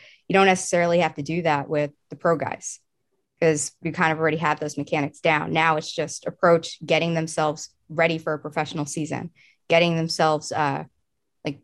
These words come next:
getting them used to the grind of a long season where they're traveling, where they're gonna experience failure, 'cause now these guys are facing the best of the best when they were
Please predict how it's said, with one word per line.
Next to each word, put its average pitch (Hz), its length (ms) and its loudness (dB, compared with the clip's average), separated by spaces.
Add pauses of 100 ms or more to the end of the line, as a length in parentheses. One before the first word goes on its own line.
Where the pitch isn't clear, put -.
getting 185 240 2
them 170 140 0
used 175 360 -4
to - 60 -14
the 151 80 -8
grind 147 540 0
of 151 160 -4
a 151 60 2
long 156 380 0
season 151 420 -4
where 143 100 -2
they're 147 140 -4
traveling, 151 640 0 (300)
where 165 160 4
they're 170 120 4
gonna 170 260 4
experience 170 520 -2
failure, 151 400 2
'cause - 180 -14
now 156 120 0
these 151 160 -4
guys 156 240 2
are 151 80 -4
facing 156 320 -2
the 156 80 -4
best 151 320 -2
of 147 40 -12
the 151 60 -4
best 151 420 0
when 151 160 -2
they 151 300 2
were 160 540 2